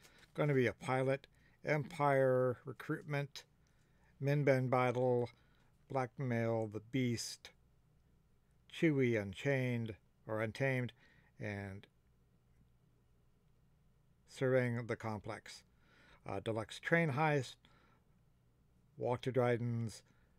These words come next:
Chicken in the Pot, Han and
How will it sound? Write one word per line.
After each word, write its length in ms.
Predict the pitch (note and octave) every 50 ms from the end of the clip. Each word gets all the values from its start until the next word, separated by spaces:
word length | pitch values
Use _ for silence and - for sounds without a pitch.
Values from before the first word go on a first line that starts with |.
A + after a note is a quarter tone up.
| _ _ _ _ _ _ _ _ _ _ _ _ _ _ _ _ _
Chicken 300 | - - F3 D#3 C#3+ B2+
in 140 | C3 A#2+ A#2
the 60 | G#2
Pot, 500 | - - - C3+ C3+ C3 C3+ C#3 - - - - _ _ _ _ _ _ _ _ _ _ _ _ _ _ _ _ _ _ _ _ _ _ _ _ _ _ _ _ _ _ _ _ _ _ _ _ _ _ _ _ _ _ _ - -
Han 280 | C3 C3 C3 C3+ B2+
and 140 | A#2 A2+ A2+